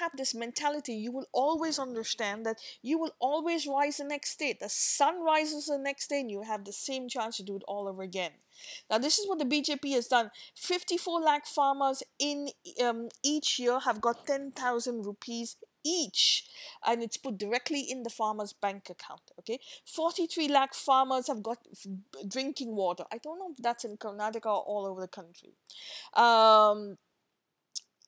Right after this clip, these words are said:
now, four crore people have got, uh, five kilo wheat, if I'm not make-, mistaken. The word is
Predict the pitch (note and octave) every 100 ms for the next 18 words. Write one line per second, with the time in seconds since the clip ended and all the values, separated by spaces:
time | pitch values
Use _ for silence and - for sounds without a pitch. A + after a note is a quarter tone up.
0 | _ G3 - F#3+ - _ A3+ - D#4+ F#4
1 | - E4+ E4 F4 D#4+ C#4+ C#4+ C4 A#3 B3+
2 | B3 - - - - A3 A3+ G#3+ G#3+ A3+
3 | G#3+ - - C#4+ D#4+ - - D#4+ C#4 C#4
4 | C#4 G#3+ F#3+ G3 B3 C4 - - A#3 G#3
5 | G3+ G3+ G#3 G3+ F#3+ - G3 F#3+ G3+ A#3
6 | A#3+ C4 G3 G#3 A3+